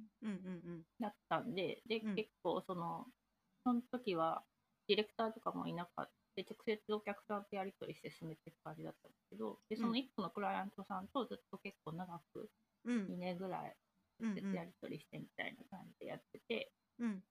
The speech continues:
Speaker 2: でもその、ジェイエスゴリゴリが欲しいっていうよりも、その、うまくコミュニケーションしつつ、そのなんか要望を叶えてってくれる人が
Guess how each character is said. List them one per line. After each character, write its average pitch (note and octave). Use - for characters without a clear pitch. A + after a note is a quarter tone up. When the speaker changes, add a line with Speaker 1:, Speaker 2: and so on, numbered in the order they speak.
Speaker 2:
で A3+
も F3+
そ G3+
の、 F#3
ジ A#3+
ェ -
イ -
エ C#4+
ス B3+
ゴ A3
リ A3
ゴ A3
リ A3+
が A3
欲 A3
し A3
い -
っ -
て E3
い E3
う -
よ E3+
り -
も、 F3+
そ F3+
の、 E3+
う A3+
ま A3
く A3
コ G#3+
ミ G3+
ュ -
ニ G3+
ケ G#3
ー G#3
シ -
ョ G#3
ン G3+
し -
つ G#3
つ、 A#3+
そ F3+
の E3+
な E3+
ん -
か -
要 F3
望 E3
を D#3+
叶 E3+
え D#3+
て -
っ -
て D#3+
く -
れ E3
る D#3
人 D#3+
が -